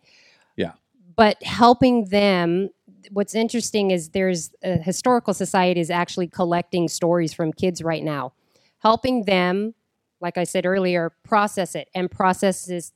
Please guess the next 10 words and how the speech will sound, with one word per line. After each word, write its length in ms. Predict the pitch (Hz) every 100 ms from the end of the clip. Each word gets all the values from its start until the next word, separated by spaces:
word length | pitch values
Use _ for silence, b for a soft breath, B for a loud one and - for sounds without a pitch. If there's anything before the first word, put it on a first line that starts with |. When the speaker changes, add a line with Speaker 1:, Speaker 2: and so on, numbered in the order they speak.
| _
Speaker 2:
process, 460 | 247 254 208 180
especially 460 | 185 - 226 220 220
for 180 | - 180
females, 500 | 180 160 160 160 180
most 280 | 175 180 -
females 360 | 175 170 165
means 400 | 165 170 170 160 -
to 140 | 175
externally 580 | 170 - - 262 262 175
process. 540 | - 170 151 143 -